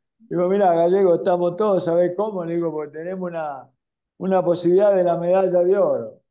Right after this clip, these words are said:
Eh, así que, "No, no, no, no", <laughs> me dice, "tranquilo,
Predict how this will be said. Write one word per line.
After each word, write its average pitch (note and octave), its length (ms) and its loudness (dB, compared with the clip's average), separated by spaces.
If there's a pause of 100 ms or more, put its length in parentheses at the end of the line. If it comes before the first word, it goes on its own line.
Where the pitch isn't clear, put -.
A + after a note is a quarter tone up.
(240)
Eh, G4 320 -20 (760)
así C#3+ 280 -10
que, D#3+ 340 -6 (360)
"No, A#3 240 -2
no, B3+ 220 -2
no, B3 240 -2
no", A#3 100 -2 (400)
<laughs> F3 80 -8
me F#3 120 -4
dice, F#3 320 -8
"tranquilo, E3+ 1000 -8